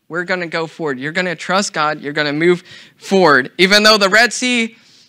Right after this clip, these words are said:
you know, just wasn't parted yet, he said, "Go forward." In verse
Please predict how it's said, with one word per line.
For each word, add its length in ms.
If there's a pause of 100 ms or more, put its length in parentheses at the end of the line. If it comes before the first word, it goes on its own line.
(120)
you 80
know, 140
just 320
wasn't 420
parted 400
yet, 320
he 140
said, 340
"Go 320
forward." 460
In 220
verse 340